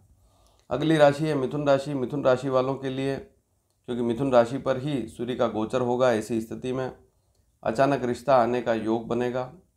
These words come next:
और शादी के रिश्ते से संबंधित बातचीत करते हैं तो लाभ अवश्य मिलेगा। विवाह का विचार भी बनेगा यदि मिथुन राशि है तो,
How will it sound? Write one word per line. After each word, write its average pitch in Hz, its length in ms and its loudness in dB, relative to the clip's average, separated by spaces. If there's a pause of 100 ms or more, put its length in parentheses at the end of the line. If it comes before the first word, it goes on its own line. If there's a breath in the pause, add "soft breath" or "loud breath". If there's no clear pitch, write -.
(500)
और 110 120 0
शादी 113 320 2
के 123 80 0
रिश्ते 113 320 -2
से 120 100 -8
संबंधित 120 420 -6
बातचीत 110 440 0
करते 117 240 -4
हैं 127 120 -4
तो 107 100 -6
लाभ 101 280 2
अवश्य 113 320 -4
मिलेगा। 120 340 0
विवाह 113 360 0
का 113 120 -2
विचार 120 380 2
भी 127 100 -4
बनेगा 123 340 0
यदि 113 240 0
मिथुन 113 300 -4
राशि 113 280 0
है 117 140 -6
तो, 117 160 -8